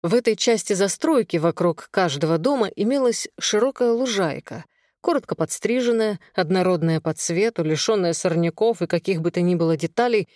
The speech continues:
за исключением окружавшего дом Джен небольшого изогнутого моста в средневековом стиле, с черной кованой фурнитурой, ведущего к входной двери.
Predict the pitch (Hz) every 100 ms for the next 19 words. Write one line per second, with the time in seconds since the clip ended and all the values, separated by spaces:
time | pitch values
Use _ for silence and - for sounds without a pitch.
0 | _ _ - 190 214 202 226 220 - 294
1 | 262 240 208 - 208 185 175 - 180 175
2 | 156 175 160 151 240 262 - - 208 202
3 | 180 165 - 254 220 190 170 185 165 160
4 | 156 156 156 151 - 233 - 196 175 170
5 | 160 208 202 208 - - 190 151 - -
6 | _ _ _ - - 330 302 214 180 202
7 | 180 170 - 175 170 160 - 254 254 240
8 | - - _ _ - 214 196 285 - 269
9 | 254 220 - - 170 160 190 208 180 185
10 | 135 113 160